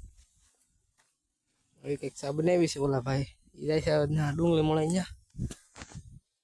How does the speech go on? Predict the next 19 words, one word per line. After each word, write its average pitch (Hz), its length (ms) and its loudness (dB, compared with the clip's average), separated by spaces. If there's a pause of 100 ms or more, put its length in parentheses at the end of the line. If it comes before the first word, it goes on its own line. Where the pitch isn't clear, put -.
(140)
આપણે 165 300 -6
હવે 160 140 2
ધીમે 170 240 -8
ધીમે 170 180 -8
સા 165 180 -20
પીએ. 202 300 -4 (3500)
છે 165 80 -20
મસ્તીની 165 420 -8
સા. 135 200 -6 (280)
અને 143 140 -20
હવે 147 220 -6
પાછું 165 300 -4
આપણે 156 260 -2 (1000)
આ 139 200 -2
ડુંગળી 165 300 4
પાવાનું 170 280 0
કામ 170 180 -2
કરવાનું 185 360 2
છે. 147 120 -6